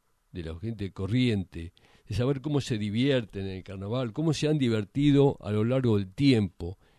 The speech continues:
por qué los cambios, por qué,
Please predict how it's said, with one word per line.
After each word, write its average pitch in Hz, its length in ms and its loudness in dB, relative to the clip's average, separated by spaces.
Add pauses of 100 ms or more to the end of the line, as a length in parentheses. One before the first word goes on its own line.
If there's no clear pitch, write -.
(160)
por 127 180 2
qué 196 140 0
los 151 180 4
cambios, 87 760 -4 (400)
por 107 140 -6
qué, 135 760 0